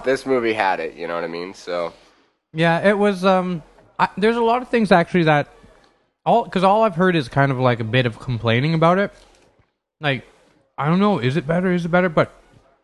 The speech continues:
Speaker 2: in a lot of ways, I actually think this one is, uh, there's a lot of things that I think are better, and a lot of things that I think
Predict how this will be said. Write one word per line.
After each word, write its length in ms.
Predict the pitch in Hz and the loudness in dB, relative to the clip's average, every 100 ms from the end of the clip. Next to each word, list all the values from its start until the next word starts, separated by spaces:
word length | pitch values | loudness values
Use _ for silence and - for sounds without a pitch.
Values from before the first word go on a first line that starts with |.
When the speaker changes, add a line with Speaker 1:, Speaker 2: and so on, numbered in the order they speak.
| _ _ _ _ _ _ _ _ _ _ _ _ _ | _ _ _ _ _ _ _ _ _ _ _ _ _
Speaker 2:
in 100 | 151 | -2
a 60 | 170 | 2
lot 200 | 156 202 | 4 2
of 80 | 185 | 2
ways, 200 | 165 160 | 0 2
I 160 | 139 | 0
actually 220 | 139 - | 0 -4
think 240 | 123 143 123 | -6 -6 -6
this 180 | 131 147 | -6 -4
one 160 | 127 | -2
is, 420 | 120 143 135 127 | 2 2 2 0
uh, 340 | 123 117 110 107 - _ _ _ _ - | 2 2 2 -2 -10 _ _ _ _ -4
there's 120 | 170 | 0
a 60 | 175 | 2
lot 240 | 170 190 | 2 0
of 80 | 175 | -2
things 200 | 196 165 | -6 -2
that 120 | 165 | 0
I 80 | 151 | 0
think 200 | - 147 | -2 -2
are 80 | 131 | -2
better, 300 | 110 123 170 | 0 0 0
and 100 | 139 | 0
a 60 | 113 | 0
lot 180 | 117 | 0
of 100 | 110 | -2
things 260 | - 120 113 | -6 -6 -2
that 120 | 117 | 0
I 80 | 113 | 0
think 240 | - 117 | -2 -6